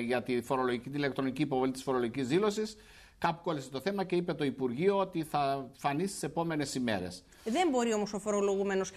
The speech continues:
Speaker 2: να προχωρήσει στην υποβολή της δήλωσης αν δεν υπάρχει αυτός ο,
Speaker 1: Βεβαίως δεν
Speaker 2: ο
Speaker 1: μπορεί,
Speaker 2: αριθμός,
Speaker 1: γιατί
Speaker 2: έτσι
Speaker 1: υπάρχουν
Speaker 2: δεν
Speaker 1: και
Speaker 2: είναι;
Speaker 1: άλλα προβλήματα προς το παρόν. Δηλαδή και επιχειρήσεις, θα πρέπει ο φορολογούμενος όταν θα προχωρήσει,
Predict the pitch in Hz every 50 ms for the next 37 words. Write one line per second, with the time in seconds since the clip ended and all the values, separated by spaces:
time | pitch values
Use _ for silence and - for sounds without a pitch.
0 | - - - - - 220 220 220 220 220 208 202 - 208 208 208 220 208 - -
1 | 208 202 196 202 196 196 196 196 190 196 185 170 175 202 196 196 196 185 - 185
2 | 196 190 196 196 196 196 196 196 190 196 185 185 180 - 196 180 - - 190 180
3 | - 202 180 175 175 170 139 139 135 131 170 185 170 151 135 123 135 117 117 113
4 | - 151 185 190 208 190 - - 180 180 180 185 180 185 190 196 208 226 180 175
5 | 180 170 151 - - 135 127 113 120 135 139 135 127 117 120 110 117 113 110 -
6 | 123 104 - 120 156 196 185 175 160 147 143 160 175 175 170 165 151 - - 156
7 | 151 139 - 147 135 - - 131 131 143 165 185 180 196 185 - 165 147 - 170
8 | 170 165 - 165 160 151 147 143 135 120 131 131 127 127 143 135 131 131 131 139
9 | 156 165 151 139 131 170 165 160 143 139 135 - 123 113 - 113 107 113 165 202
10 | 202 - 214 208 208